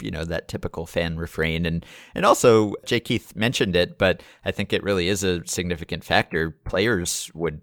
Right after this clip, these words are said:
not like <laughs> this because they have an interest in playing and adding to their playing time. That's something that helps in arbitration, helps in free agency, especially if you're in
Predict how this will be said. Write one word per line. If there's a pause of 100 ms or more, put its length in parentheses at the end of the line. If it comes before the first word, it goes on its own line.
not
like
<laughs>
this
because (380)
they
have
an
interest
in (160)
playing
and (220)
adding
to
their
playing
time. (320)
That's
something
that
helps
in
arbitration,
helps
in
free
agency, (300)
especially
if
you're
in